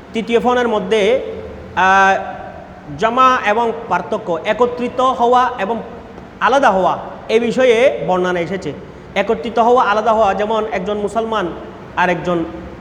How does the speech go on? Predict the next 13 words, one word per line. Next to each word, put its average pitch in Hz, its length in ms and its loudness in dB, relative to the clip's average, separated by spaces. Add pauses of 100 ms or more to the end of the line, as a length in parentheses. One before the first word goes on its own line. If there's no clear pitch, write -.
(100)
অমুসলিম, 226 540 0 (380)
তারা 214 200 4
লেনদেন 226 460 0
করার 233 260 2
ক্ষেত্রে 240 300 -6
সমান, 185 320 -4 (520)
কোনো 190 120 0
অসুবিধা 196 320 0
নাই, 165 180 0 (160)
নাজায়েজ 180 460 2
নয়, 202 100 -2
জায়েজ, 156 320 2 (460)
কিন্তু 202 260 -2